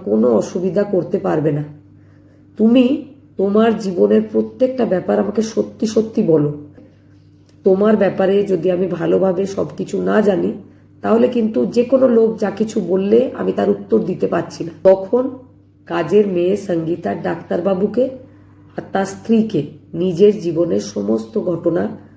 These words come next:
ভালোভাবে বুঝিয়ে বলেছিল। সে বলেছিল সে একদম গরিব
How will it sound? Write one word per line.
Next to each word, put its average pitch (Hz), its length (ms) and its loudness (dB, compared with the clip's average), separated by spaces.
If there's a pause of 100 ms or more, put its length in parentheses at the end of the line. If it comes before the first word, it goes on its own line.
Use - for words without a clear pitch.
(160)
ভালোভাবে 185 580 0
বুঝিয়ে 175 420 -4
বলেছিল। 151 400 -2 (800)
সে - 200 0
বলেছিল 220 520 2
সে - 240 -4
একদম 214 460 0
গরিব 180 300 0